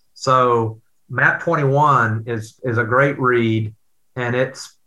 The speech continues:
clearly defines what a freight broker is. So what, what we are not is a motor carrier, and we,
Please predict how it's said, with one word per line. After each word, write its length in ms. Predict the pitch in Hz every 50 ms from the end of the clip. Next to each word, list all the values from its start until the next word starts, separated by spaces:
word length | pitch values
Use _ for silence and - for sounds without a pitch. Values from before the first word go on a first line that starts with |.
| _ _
clearly 520 | - - - 143 156 165 170 170 160 151 135
defines 640 | 135 117 113 - - 135 135 135 135 131 120 117
what 160 | 120 123 123
a 80 | 120 110
freight 340 | - - 127 120 120 120 120
broker 420 | 117 113 110 110 113 110 110 110
is. 240 | 107 104 101 101 -
So 200 | - 120 117 113
what, 240 | 123 139 - - - _
what 320 | 117 113 127 135 - - 117
we 200 | 127 135 135 143
are 360 | 139 127 131 131 131 123 120
not 380 | 127 143 156 139 110 101 104 -
is 140 | 120 110 107
a 60 | 113
motor 280 | 110 110 110 110 107 101
carrier, 300 | - - 101 92 92 101
and 100 | 113 123
we, 240 | 127 120 117 -